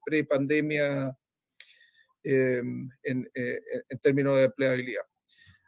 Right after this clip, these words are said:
Ahora, los desafíos que tenemos hacia adelante no son menores y, y hay algún grado de preocupación, especialmente con las noticias que recibimos hoy día en la mañana de la inflación,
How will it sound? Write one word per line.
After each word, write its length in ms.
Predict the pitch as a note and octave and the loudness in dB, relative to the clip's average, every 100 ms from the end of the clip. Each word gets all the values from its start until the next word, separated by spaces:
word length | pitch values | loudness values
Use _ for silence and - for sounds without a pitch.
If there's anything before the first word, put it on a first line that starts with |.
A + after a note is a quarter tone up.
| - | 8
Ahora, 240 | E3 F#3+ | 10 10
los 160 | F#3 D#3+ | 8 6
desafíos 540 | E3+ F#3 - A3 A#3 | 4 4 2 4 4
que 100 | A3 | 4
tenemos 320 | G3+ G3+ G#3 | 4 4 4
hacia 280 | G3+ E3+ F#3 | 2 2 8
adelante 400 | E3+ F3 F#3+ F#3+ | 8 8 2 0
no 100 | F3 | -4
son 180 | - E3+ E3+ | -2 -2 0
menores 480 | E3 F#3 G3+ G#3 G3 | 2 4 6 4 4
y, 480 | D3+ D3+ D3 D3+ D3+ | 0 -2 -2 -4 -4
y 100 | D3+ | 0
hay 140 | D#3+ | 4
algún 400 | E3+ D#3+ E3 F3 | 4 2 -2 -2
grado 380 | E3 E3 E3+ E3+ | 2 6 8 6
de 80 | D#3+ | 4
preocupación, 680 | D3+ C#3+ C#3+ C#3+ - F3+ F#3+ | 2 -4 -2 -4 -2 -2 -4
especialmente 640 | - - D#3 D3+ D#3+ D#3 | -6 -2 -2 -2 -4 -4
con 140 | C#3 | -4
las 100 | C#3 | -2
noticias 440 | C3+ C#3 D3 C3+ D#3 | -2 -4 -6 -8 -8
que 80 | - | -6
recibimos 480 | C#3 - C#3 D3 C#3+ | -6 -4 -4 -4 -4
hoy 80 | C#3 | -2
día 120 | C#3+ | 0
en 60 | |
la 80 | C#3+ | 0
mañana 360 | C#3 C#3+ E3 F3 | -2 0 0 0
de 100 | D#3+ | 0
la 80 | C#3 | -2
inflación, 580 | C#3 - C#3 E3+ F3+ | -4 -6 -4 -2 -2